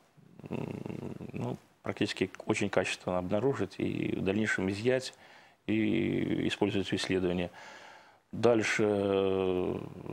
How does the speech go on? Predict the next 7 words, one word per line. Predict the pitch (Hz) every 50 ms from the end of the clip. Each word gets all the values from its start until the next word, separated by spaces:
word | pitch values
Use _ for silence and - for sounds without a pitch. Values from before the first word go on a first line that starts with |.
| -
значительно | - 123 120 - - 120 127 123 120
укрепилась | 117 123 120 - - 117 107 -
материально-техническая | 110 107 98 - 107 110 107 98 - - 117 101 - - 104
база, | 95 98 107 101 95 101 101
э, | 98 95 92 92 90 90 90 87 87 - 71 85 85 82 82 82
специалистов, | - - 92 - 110 101 101 98 - - 101 92 92 90 - - _ _ -
проводящих | - - 101 107 104 95 98 98 101 95 - - 85